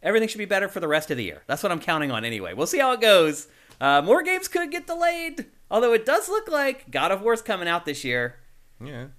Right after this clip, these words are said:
Speaker 1: All signs are pointing to it. There's merch coming. They are, they just announced yesterday, well, actually, it wasn't announced by them, but it was leaked,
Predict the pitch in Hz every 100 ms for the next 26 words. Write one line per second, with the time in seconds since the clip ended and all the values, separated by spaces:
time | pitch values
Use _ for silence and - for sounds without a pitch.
0 | - - 135 202 220 214 196 185 185 165
1 | 151 151 143 143 - 135 131 143 175 175
2 | - 175 170 165 160 156 151 - 123 135
3 | 131 131 117 123 123 123 135 175 208 202
4 | - 139 180 143 143 160 - 131 98 90
5 | 120 147 - 123 117 123 113 _ - 123
6 | 123 123 110 110 120 107 101 - 165 175
7 | 127 -